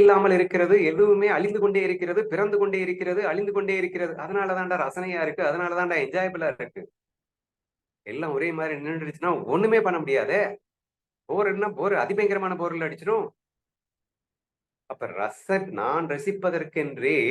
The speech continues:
க்ஷர புருஷனாக என் கண்ணன் வந்திருக்கின்றான்னு புரிந்து கொண்டால் அவனை அல்ப புருஷன் என்று நாம் அழைக்க வேண்டிய அவசியம் என்ன இருக்கின்றது? ஆஹா, சாக்ஷாத் அந்த பரபிரம்ம சுரூபமே, பரிசுத்த உணர்வே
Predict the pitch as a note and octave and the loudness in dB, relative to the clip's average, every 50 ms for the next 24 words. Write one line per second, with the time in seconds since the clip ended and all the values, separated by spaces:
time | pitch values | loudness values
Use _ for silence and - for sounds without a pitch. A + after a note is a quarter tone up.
0 | C#3+ E3+ F3+ - - _ _ _ _ - - D#3 D#3+ F#3 G#3 G3+ G3+ D#3+ F3+ G#3 | 0 0 -2 -6 -12 _ _ _ _ -6 -2 -2 0 0 0 -2 -2 -2 -2 -2
1 | G3+ F#3+ F#3 F3 E3+ E3 D#3 D3+ E3+ F3+ D#3+ D3+ D#3 C#3 - A#2+ B2+ E3+ G3 G3 | -2 -2 -2 -2 -2 -2 -2 -2 -2 -4 -4 -4 -4 -6 -6 -4 -4 -2 -2 -2
2 | G3 F#3 F3+ F3+ F#3 F#3 F#3 F#3 E3+ D#3+ D#3 D#3 D#3 D#3 D#3 D3 D3 C#3+ D3+ D3 | -2 -2 0 -2 -2 -2 -4 -6 -6 -4 -2 -2 -2 -2 -4 -6 -6 -8 -8 -6
3 | D3 C#3 C#3 C3+ C3 D3+ F#3 G#3+ G#3+ F3 - - - _ _ _ _ _ _ _ | -4 -4 -4 -2 -2 0 0 2 0 0 -2 -6 -14 _ _ _ _ _ _ _
4 | _ _ _ _ _ _ _ _ _ _ - C#3 D3+ F3 F3+ F3+ E3 D3+ C3 C3 | _ _ _ _ _ _ _ _ _ _ -8 -8 -6 -6 -6 -6 -4 -2 -2 -2
5 | D#3+ - - - G3+ - F3 F3 F3 F3+ F3 E3+ E3+ E3 E3 D#3+ E3 D#3+ D#3 C#3+ | -4 -4 -6 -6 -6 -4 -6 -6 -6 -4 -4 -4 -4 -4 -4 -4 -4 -2 -2 -2
6 | C#3+ E3 E3 F#3 F3 E3+ E3 D#3+ D3+ C#3 D3 E3+ E3 F3 F3 E3 E3 E3 E3 D#3+ | -2 -2 -2 -2 -4 -4 -4 -4 -2 -2 -4 -4 -2 -4 -4 -4 -2 -4 -4 -4
7 | D#3 D#3 E3 D#3+ D3 D3+ D3 C#3+ - - _ _ _ _ _ _ _ _ _ _ | -4 -6 -6 -6 -6 -6 -8 -8 -12 -20 _ _ _ _ _ _ _ _ _ _
8 | _ _ _ _ _ _ _ _ G#2+ A2+ B2 B2 B2 B2+ C#3+ E3 F#3 F#3+ F3+ - | _ _ _ _ _ _ _ _ 0 2 2 2 2 2 2 2 2 2 0 -2
9 | - - _ _ - - C3+ C3+ C3+ - - - - C#3+ E3+ F#3+ F#3+ F#3 E3 D#3 | -6 -10 _ _ -4 0 0 0 0 0 -4 -6 -4 -2 0 0 0 0 -2 -4
10 | D3+ D3+ D3 - - - - E3 D#3+ D#3+ - D#3+ E3 E3+ F3 - - - C3+ D#3 | -4 -4 -4 -4 -2 -2 -2 -2 -2 -4 -4 -4 -2 -2 -2 -4 -2 -2 -2 -2
11 | F3 D#3 D#3+ D3+ D#3 E3 F3+ F#3 F3+ F3+ - - C3+ D3 D3+ E3 - - - - | -2 -2 -2 -2 -2 -2 -2 -2 -4 -6 -6 -6 -6 -6 -4 -6 -8 -8 -4 -2
12 | F#3+ E3+ D3 C#3+ D#3+ F3 E3 D#3 D#3+ F3 G3 | 0 0 2 2 4 4 4 4 6 6 6